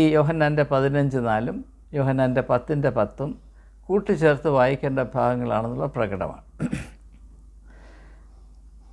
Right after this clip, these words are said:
അപ്പോൾ കൊമ്പിൽ, ആ, മുന്തിരിവള്ളിയിൽ വസിക്കുന്ന കൊമ്പുകൾ രണ്ട് കാര്യം ഒരേ സമയത്ത് ചെയ്യുന്നുണ്ട്. ഒന്ന്, അങ്ങനെ വസിക്കുന്നത് കൊണ്ട് അത്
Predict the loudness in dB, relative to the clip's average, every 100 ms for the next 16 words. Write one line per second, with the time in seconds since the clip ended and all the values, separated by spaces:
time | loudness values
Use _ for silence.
0 | 0 2 2 4 4 4 2 2 -2 -6
1 | -18 -20 -14 0 0 4 2 2 4 6
2 | 6 2 -2 -2 -2 -2 -2 -2 -2 -2
3 | -4 -8 -14 -16 -20 -20 -14 -4 2 4
4 | 4 4 2 0 -6 -6 -2 2 0 0
5 | -4 -4 -6 -6 -4 -4 -6 -16 -12 -10
6 | -8 -10 -12 -18 -20 -20 -20 -20 -20 -18
7 | -4 0 2 4 4 4 2 -4 -4 -4
8 | -2 0 0 0 0